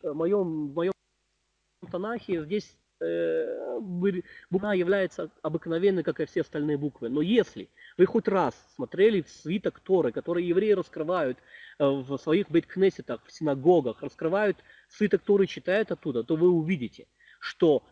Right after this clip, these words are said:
первая книга Торы – начинается с к-, э, с буквы бет, которая является самой большой. Больше таких букв нету, она единственная во всей Торе является самой большой. З-, это не просто так. Дело все в том, что, ну,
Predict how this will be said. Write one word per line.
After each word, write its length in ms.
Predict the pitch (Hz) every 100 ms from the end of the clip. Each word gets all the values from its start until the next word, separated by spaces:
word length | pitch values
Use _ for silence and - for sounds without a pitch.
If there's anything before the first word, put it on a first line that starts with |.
| _ -
первая 520 | 220 240 165 135 113
книга 480 | - 147 208 190 - _
Торы – 380 | - 160 107 143 - _ -
начинается 720 | 156 - 147 180 226 202 - 147
с 120 | _
к-, 160 | -
э, 260 | 185 156 139
с 100 | 120
буквы 340 | 160 220 175
бет, 380 | 135 110 175 -
которая 280 | 165 170 165
является 360 | 160 196 - 156
самой 360 | - 160 165
большой. 420 | 147 135 151 107 - _ _ _ -
Больше 480 | 127 151 277 - 190
таких 220 | - 180
букв 220 | 202 -
нету, 320 | 220 185 143 131
она 180 | 156
единственная 500 | 190 156 240 - 170
во 60 | 147
всей 180 | - 165
Торе 260 | 240 262
является 380 | 196 180 196 -
самой 260 | - 170 170
большой. 380 | 160 - 131 - - - - -
З-, 240 | 120 156 156 - _ _ -
это 200 | 185 240
не 80 | 214
просто 320 | 247 - 127
так. 200 | - - _ _ _ _ _ _ _ _ -
Дело 320 | 127 151 185
все 160 | - 202
в 60 |
том, 240 | - 233 220
что, 380 | - 185 175 185
ну, 220 | 233